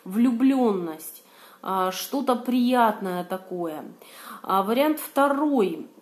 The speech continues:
Это невеста или жених, то есть уже отношения дошли до того, что это вступление в новый брак планируется или совместное проживание.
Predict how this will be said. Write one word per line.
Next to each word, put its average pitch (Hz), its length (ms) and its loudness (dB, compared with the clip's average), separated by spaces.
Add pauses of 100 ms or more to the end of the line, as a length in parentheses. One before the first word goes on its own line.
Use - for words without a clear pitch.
(200)
Это 277 260 0
невеста 269 680 4
или 262 420 0
жених, 262 580 0
то 202 140 -2
есть 202 240 -6
уже 226 280 0
отношения 240 580 -2
дошли 220 340 -4
до 214 140 -2
того, 240 320 -2
что 247 200 -6
это 233 160 -2
вступление 240 680 -2
в 214 100 -4
новый 240 360 0
брак 214 500 0
планируется 196 720 -2
или 226 420 -4
совместное 220 680 -2
проживание. 208 840 -4